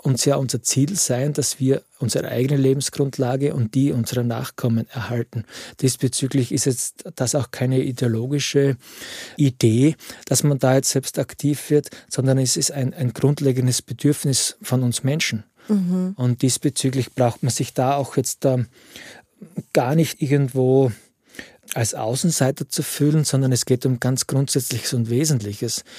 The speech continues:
Speaker 1: In einer Zeit, wo wir Grundsätzliches und Wesentliches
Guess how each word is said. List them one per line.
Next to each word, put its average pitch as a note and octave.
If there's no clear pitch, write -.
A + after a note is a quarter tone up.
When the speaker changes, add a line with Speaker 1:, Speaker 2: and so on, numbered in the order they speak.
Speaker 1:
In C#3
einer B2+
Zeit, B2+
wo B2+
wir C3+
Grundsätzliches C#3+
und A#2
Wesentliches C3